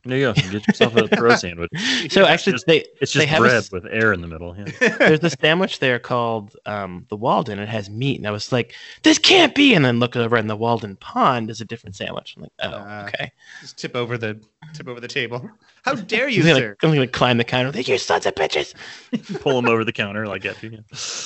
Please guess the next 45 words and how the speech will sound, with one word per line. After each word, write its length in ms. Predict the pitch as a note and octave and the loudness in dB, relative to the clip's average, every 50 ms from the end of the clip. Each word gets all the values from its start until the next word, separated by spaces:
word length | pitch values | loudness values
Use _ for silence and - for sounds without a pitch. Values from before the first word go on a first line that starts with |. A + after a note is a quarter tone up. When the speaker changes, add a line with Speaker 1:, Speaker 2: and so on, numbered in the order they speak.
| - - - _ _ _ E4 C4+ | -14 -16 -18 _ _ _ -16 -16
Speaker 1:
<laughs> 400 | G#3+ - - - - - - C3+ - _ - F4 - - _ _ - - - - - - - - _ - | -16 -16 -16 -16 -14 -10 -10 -10 -10 _ -14 -14 -14 -14 _ _ -20 -20 -20 -20 -20 -20 -20 -20 _ -6
All 100 | - A#2 | -2 -2
right. 200 | A2 F2+ D#2+ - _ _ _ _ _ _ _ _ - _ C4 | 0 0 -2 -6 _ _ _ _ _ _ _ _ -20 _ -10
Well, 360 | C#3+ A2 G#2 G2 F#2+ F#2 E2 | -4 -4 -2 0 0 -2 -2
uh, 400 | - F#2 F2+ F2 F2 E2+ E2+ E2+ | -4 -4 -4 -2 -2 -2 -4 -4
I 20 | E2+ _ _ _ _ _ _ _ _ _ _ _ | -6 _ _ _ _ _ _ _ _ _ _ _
think 160 | - G2 - | -10 -6 -4
we're 60 | G#2 F#2+ | -2 -2
ready 160 | F#2 F#2+ G2+ | 0 -2 -2
to 80 | F#2 F#2 | 0 0
wrap 180 | F#2+ G2 G2 | -2 -2 -2
things 220 | - A2+ G#2+ A2 A#2 | -4 -4 -4 -2 0
up. 220 | B2+ D3 D#3 _ - | 0 -2 -2 _ -6
You 120 | - F#2+ | -2 -2
guys, 160 | F#2+ F#2+ F#2+ | -2 -2 -2
anything 220 | - G#2+ G#2 G#2 A2 | -4 -4 -2 0 0
Speaker 2:
Yeah. 80 | - | 0
Speaker 1:
else 140 | - - - | 0 -2 -2
you 60 | C3 | -4
wanted 140 | A#2+ A#2 A2+ | -6 -6 -6
to 100 | A2+ A2+ | -8 -8
bring 160 | A2+ B2+ C3+ | -6 -6 -6
up? 100 | C#3+ D3+ - _ _ _ _ _ _ _ _ _ _ _ | -6 -10 -12 _ _ _ _ _ _ _ _ _ _ _
Cool. 200 | - G#2 F#2 F2 _ _ C#3 | -10 -10 -10 -10 _ _ _
Speaker 3:
I 100 | C#3+ C#3+ | -20 -20
think 220 | - - C#3+ - | -18 -18 -18 -18
that's 180 | - - - - | -18 -20 -14 -12
it, 80 | - | -12
Speaker 1:
Uh, 120 | - - - - | -12 -12 -12 -14
Speaker 3:
yeah. 140 | B2+ A2 G#2+ _ _ _ _ _ _ _ _ - | -16 -18 -18 _ _ _ _ _ _ _ _ -8
Speaker 1:
Well, 300 | G#2 A2 A#2 A#2 G#2+ G#2 G#2+ G#2 G2+ G2 G2 F#2 | -4 -2 -2 -2 -2 -4 -8 -14 -18 -18 -16 -8
thank 180 | F#2+ A#2+ C3 A2+ | -4 -4 -4 -4
you 60 | B2+ | -6
so 100 | - D3 | -6 -4
much 200 | C3 B2+ E2+ - | -4 -4 -6 -8
for 100 | - - | -8 -6
listening 280 | A2 G#2+ - - G#2 F#2+ | -6 -6 -6 -6 -6 -6
to 60 | F2 | -6
episode 280 | E2 - - G2+ F#2+ F#2 | -6 -8 -10 -10 -8 -6
one 200 | F#2+ G2 G2 G2 | -6 -6 -6 -8
twenty 360 | - - A2+ G#2+ A2 A#2 A2 | -6 -4 -4 -2 0 0 -2
of 100 | G2+ G2+ | -2 -2
the 80 | G#2 G2+ | -4 -2
Erasable 500 | G2 G2 F#2 G2 G2 - - - - - _ - | -2 -2 -2 -2 -4 -6 -10 -10 -14 -12 _ -8
Podcast. 760 | - A2+ A2+ A2+ - - C3 B2+ F3 F3+ - - - - - | -6 -4 -4 -4 -6 -8 -10 -10 -10 -10 -12 -12 -12 -12 -14